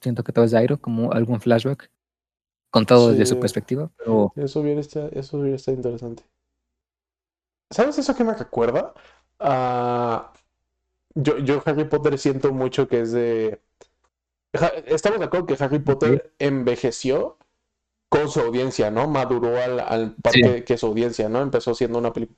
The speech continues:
Speaker 2: una peli para niños, en plan de que las
Speaker 1: Ajá,
Speaker 2: primeras
Speaker 1: sí.
Speaker 2: dos pelis se sienten como <laughs> las aventuras de Harry Potter y sus amigos otra vez.
Speaker 1: Ajá.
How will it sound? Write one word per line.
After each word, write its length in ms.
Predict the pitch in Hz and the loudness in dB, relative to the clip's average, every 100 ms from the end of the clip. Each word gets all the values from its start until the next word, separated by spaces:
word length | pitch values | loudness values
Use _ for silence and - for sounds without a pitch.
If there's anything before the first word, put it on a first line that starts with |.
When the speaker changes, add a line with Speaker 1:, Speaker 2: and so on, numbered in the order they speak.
| - | -10
Speaker 2:
una 220 | 127 131 | -4 -2
peli 140 | 127 127 | -2 -2
para 180 | 123 107 | -2 -2
niños, 360 | 139 226 370 - | 0 -2 -4 -8
en 100 | 117 | -2
plan 160 | 123 | -2
de 100 | 120 | 0
que 160 | 127 - - - _ | -4 -6 -18 -20 _
las 200 | - - - 123 | -2 0 0 6
Speaker 1:
Ajá, 140 | 131 | 6
Speaker 2:
primeras 80 | 127 | 8
Speaker 1:
sí. 40 | 120 | 6
Speaker 2:
dos 140 | 113 | 4
pelis 340 | - 131 135 127 | 2 0 0 -4
se 80 | 120 | -2
sienten 540 | 123 113 127 123 117 _ _ _ _ _ - | -2 0 0 0 -8 _ _ _ _ _ -2
como 640 | 135 123 120 120 - - | 0 2 0 -2 -6 -12
<laughs> 240 | - - 180 | -2 0 0
las 260 | 156 139 | 0 0
aventuras 560 | 143 135 135 147 143 143 | -2 -2 0 0 0 0
de 120 | 135 - | -2 -2
Harry 260 | 135 139 | 0 0
Potter 300 | 131 127 131 | 0 0 2
y 80 | 131 | 0
sus 160 | 120 110 | -2 0
amigos 360 | 113 117 127 123 | 0 0 0 0
otra 240 | 120 120 | 0 0
vez. 360 | 117 185 - _ _ | 0 -4 -10 _ _
Speaker 1:
Ajá. 380 | - 127 123 123 | 4 6 8 6